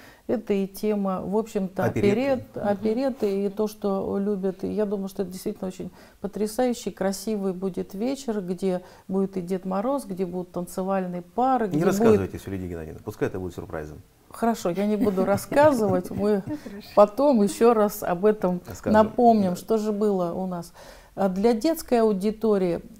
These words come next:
Speaker 1: это традиционная наша любимая тема «Сказки с оркестром».
Speaker 3: Да.
Speaker 1: В этом году мы приготовили три сказки. Симфонический оркестр работает со сказкой «Снегурочки».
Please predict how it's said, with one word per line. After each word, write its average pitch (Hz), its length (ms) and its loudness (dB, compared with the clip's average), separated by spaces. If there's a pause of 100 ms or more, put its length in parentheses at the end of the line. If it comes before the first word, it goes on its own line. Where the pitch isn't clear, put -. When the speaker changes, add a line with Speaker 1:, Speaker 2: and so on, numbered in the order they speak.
(120)
Speaker 1:
это 208 420 0
традиционная 202 720 0
наша 180 320 -4
любимая 190 520 0
тема 277 380 -2
«Сказки 214 420 -4
с - 100 -10
оркестром». 240 640 -2
Speaker 3:
Да. 208 100 -10
Speaker 1:
В - 40 0
этом 185 220 -4
году 196 280 0
мы 185 140 -2
приготовили 180 640 -4
три 262 240 -6
сказки. 220 560 -2 (840)
Симфонический 233 640 2
оркестр 185 400 -6
работает 175 480 -4
со 180 120 -8
сказкой - 440 -8
«Снегурочки». 226 800 -6